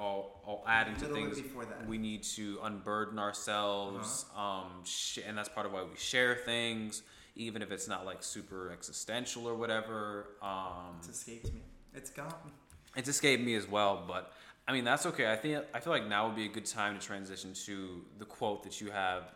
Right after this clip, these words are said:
Speaker 1: you've brought to the table for today.
Speaker 2: Um, the, my quote might even be connected to your quote in a way.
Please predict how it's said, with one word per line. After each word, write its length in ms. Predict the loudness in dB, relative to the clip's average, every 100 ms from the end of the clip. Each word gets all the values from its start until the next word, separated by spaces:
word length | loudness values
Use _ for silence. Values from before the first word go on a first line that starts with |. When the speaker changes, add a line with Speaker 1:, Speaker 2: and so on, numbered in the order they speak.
| -16
Speaker 1:
you've 160 | -16 -6
brought 220 | -4 -4
to 100 | -8
the 100 | -10
table 560 | -6 -6 -6 -6 -10 -12 -20 -20 -20 -10
for 120 | -8
today. 460 | -6 -2 -2 -2 -4 -14 -20 -20 -20 -6
Speaker 2:
Um, 460 | -2 0 -2 -8 -10 -10
the, 100 | -10 -10 -8
my 180 | -4 -2
quote 440 | -2 -2 -2 -4 -8
might 320 | -4 -2 -4
even 180 | -6 -8
be 80 | -10
connected 340 | -12 -12 -12 -12
to 100 | -10
your 140 | -10
quote 260 | -10 -10 -12
in 60 | -14
a 120 |
way. 60 | -14